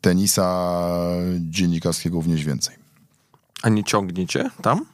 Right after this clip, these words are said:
Speaker 2: Tak, bo, bo, bo wiesz, bo może być w ogóle tak, że ja ci zadaję to pytanie, a ty jesteś, no, aktywnym graczem, czy tam lubisz, lubisz grać w tenisa, w padla, czy w jakąkolwiek inną, e, rakietową, e, dyscyplinę. E, no,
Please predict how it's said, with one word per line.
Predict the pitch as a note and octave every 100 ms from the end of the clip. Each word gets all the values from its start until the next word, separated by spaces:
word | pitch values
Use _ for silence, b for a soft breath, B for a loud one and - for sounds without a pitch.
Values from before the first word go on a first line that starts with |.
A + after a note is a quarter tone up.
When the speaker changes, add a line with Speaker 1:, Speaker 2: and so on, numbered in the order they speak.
| B B B B B B B B B
Speaker 2:
Tak, | - G#2 -
bo, | - B2
bo, | B2+ D#3
bo | D#3
wiesz, | C#3 F#3+ B2
bo | A2+
może | A#2 C3
być | A2+
w | A2+
ogóle | A2+ A2
tak, | G#2+ G2
że |
ja | G#2
ci | G2+
zadaję | G#2 G2+ G#2
to | G2+
pytanie, | G2 G2 F2+ G#2+
a | A2
ty | G#2+ G#2 B B B
jesteś, | - F#2+ F#2+ G2+ -
no, | F#2 F2+ F2+ E2 b b b b -
aktywnym | - - A2+ G#2 G2 F#2 F2+ - - -
graczem, | G2 G2 F#2 - F2
czy | D#2+ -
tam | E2 E2+
lubisz, | F#2 F#2 F2+ E2
lubisz | G#2 F#2+
grać | F#2+ F#2
w | -
tenisa, | F#2+ F#2 F2 E2+
w | -
padla, | F2+ F2+ F2 E2 E2
czy | -
w | E2+
jakąkolwiek | F2 F2+ F2+ F2 D#2
inną, | F2+ F2+ F2+ F2
e, | - E2+ D2+ D2+ D#2+
rakietową, | - F2+ F2+ - - F2+ F2 E2+ F2+ F2 B B B -
e, | F2+ E2
dyscyplinę. | D#2+ - F2+ F#2 E2+ F2 F#2+ A#2 B B -
E, | D2
no, | D2+ F#2 F#2